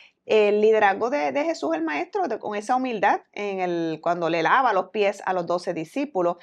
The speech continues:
Entonces yo entré ahí a estudiar a qué se refería eso, esa, ese, ese gesto, esa gesta. Y es una gesta de mirar a la persona a los ojos y aquí estamos. Aquí estamos lavando los pies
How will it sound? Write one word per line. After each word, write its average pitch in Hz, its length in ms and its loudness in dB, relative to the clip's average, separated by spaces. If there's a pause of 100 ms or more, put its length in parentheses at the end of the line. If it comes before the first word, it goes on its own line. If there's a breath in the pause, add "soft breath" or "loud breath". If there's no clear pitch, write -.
(100)
Entonces - 260 -4
yo 392 60 0
entré 392 240 0
ahí 392 260 4
a 381 60 4
estudiar 339 680 0 (240 soft breath)
a 208 160 2
qué 214 100 -2
se 262 140 0
refería 269 640 2
eso, 170 360 -6
esa, 202 300 -8
ese, 202 600 -6 (280 soft breath)
ese 233 220 0
gesto, 247 480 -2
esa - 200 -4
gesta. 214 480 -4 (220 loud breath)
Y 262 120 0
es 294 60 2
una 381 240 -2
gesta 330 440 -4
de 214 80 -2
mirar 190 260 2
a 240 60 2
la 262 100 2
persona 247 360 -4
a - 20 0
los 220 200 -6
ojos 254 200 -2
y 190 40 -4
aquí - 220 -6
estamos. - 600 -8
Aquí 180 180 -8
estamos 254 380 -4
lavando 190 320 -4
los 240 140 -6
pies 254 240 -4